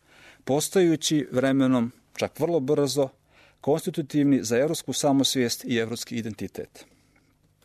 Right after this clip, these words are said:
Šta je to što je nastalo sa Grcima,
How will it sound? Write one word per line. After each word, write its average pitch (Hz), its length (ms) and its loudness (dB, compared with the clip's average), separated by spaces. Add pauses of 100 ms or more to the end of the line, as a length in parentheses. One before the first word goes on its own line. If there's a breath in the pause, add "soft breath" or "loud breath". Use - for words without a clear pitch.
(1600 soft breath)
Šta - 240 -2
je 208 100 2
to 175 200 2
što - 140 -2
je 156 60 4
nastalo 147 400 2
sa 120 140 -2
Grcima, 117 440 -6